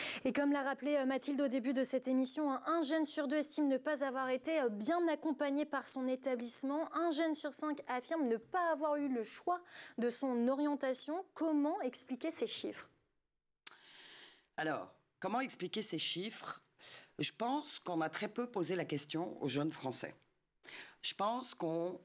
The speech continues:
Speaker 2: euh, leur a jamais dit, ni aux parents, ni aux grands-parents, ni aux enfants, « Qu'est-ce que vous aimez faire ? » Alors que dans les pays anglo-saxons, on le fait beaucoup plus.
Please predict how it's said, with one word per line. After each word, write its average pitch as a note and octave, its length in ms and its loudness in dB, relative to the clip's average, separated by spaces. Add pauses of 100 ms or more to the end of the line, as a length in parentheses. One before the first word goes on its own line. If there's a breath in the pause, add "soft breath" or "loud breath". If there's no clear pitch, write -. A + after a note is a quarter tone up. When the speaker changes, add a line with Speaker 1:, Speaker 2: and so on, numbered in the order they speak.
(100)
Speaker 2:
euh, C#3 560 2
leur D3+ 240 0
a D#3+ 80 0
jamais F#3 360 0
dit, D#3 440 -2
ni F3+ 200 4
aux A3 100 4
parents, D#3+ 640 -2 (220)
ni G3+ 120 4
aux G#3 80 4
grands-parents, D3 840 0 (300)
ni D3 160 6
aux C#3+ 160 0
enfants, « A#2+ 580 0 (400 loud breath)
Qu'est-ce F#3+ 180 0
que - 80 -2
vous C#3 200 -4
aimez A#2+ 160 0
faire ? » - 400 -10 (1080 loud breath)
Alors D3 200 -2
que E3 80 -4
dans D3+ 120 -2
les E3+ 120 0
pays D#3+ 220 0
anglo-saxons, B2+ 600 -2
on E3 60 4
le E3 60 4
fait C#3 160 0
beaucoup B2+ 260 0
plus. - 460 -6